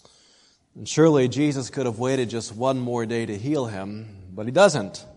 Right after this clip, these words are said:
Jesus deliberately healed on the Sabbath,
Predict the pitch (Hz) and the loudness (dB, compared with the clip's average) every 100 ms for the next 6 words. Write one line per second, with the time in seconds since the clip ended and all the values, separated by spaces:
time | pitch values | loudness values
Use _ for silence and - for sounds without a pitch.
0 | - _ _ _ _ _ _ _ 113 127 | -20 _ _ _ _ _ _ _ -12 -4
1 | 135 139 139 123 - 123 120 139 170 165 | -2 -2 -2 -4 -2 -2 0 4 4 4
2 | 185 180 175 175 165 131 - 147 143 135 | 0 0 0 0 -4 -8 -6 0 2 2
3 | 127 123 - 117 127 143 156 156 151 135 | 2 0 -2 -2 0 2 0 -2 -4 -6
4 | 104 98 101 98 104 | -6 -6 -8 -8 -14